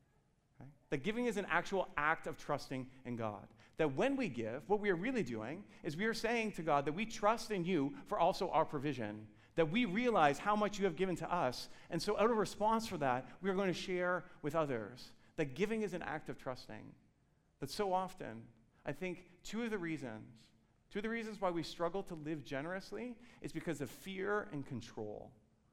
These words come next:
Okay, fear and control. That we often choose not to live generously, one, out of a sense of fear. Fear of scarcity, fear of not having enough, fear that God can't provide, just fear directing so much. Or secondly, we sometimes actually,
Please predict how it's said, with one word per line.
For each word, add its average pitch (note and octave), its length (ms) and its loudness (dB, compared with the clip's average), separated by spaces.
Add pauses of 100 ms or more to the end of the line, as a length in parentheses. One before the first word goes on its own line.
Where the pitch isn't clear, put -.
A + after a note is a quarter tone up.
(100)
Okay, C#3 80 -4
fear C#3+ 200 -8
and A#2+ 100 -8
control. G2+ 400 -14 (420)
That C#3+ 100 -2
we G3+ 140 2
often G#3 300 2
choose E3 260 -4
not E3+ 220 2
to F3 80 -10
live F3 160 -2
generously, A#2+ 460 -4
one, C#3+ 380 -4 (240)
out D#3 120 2
of D#3 60 -2
a D3+ 40 0
sense D#3 240 -4
of C3 80 -8
fear. G#2 400 -8 (420)
Fear F#3+ 260 2
of E3+ 80 4
scarcity, F3+ 480 0
fear F#3 220 0
of D#3+ 80 0
not F3+ 180 6
having E3+ 160 2
enough, D#3+ 300 4
fear F#3+ 240 2
that F3 160 4
God E3+ 240 4
can't F#3+ 180 -2
provide, D#3 400 4
just F3+ 180 0 (240)
fear G#3 640 2 (140)
directing F3 520 4
so D3 180 -2
much. C#3+ 580 -4 (600)
Or C3+ 80 -6
secondly, D3 640 -4 (340)
we D3 60 -6
sometimes F#3+ 480 -2
actually, D#3+ 380 -2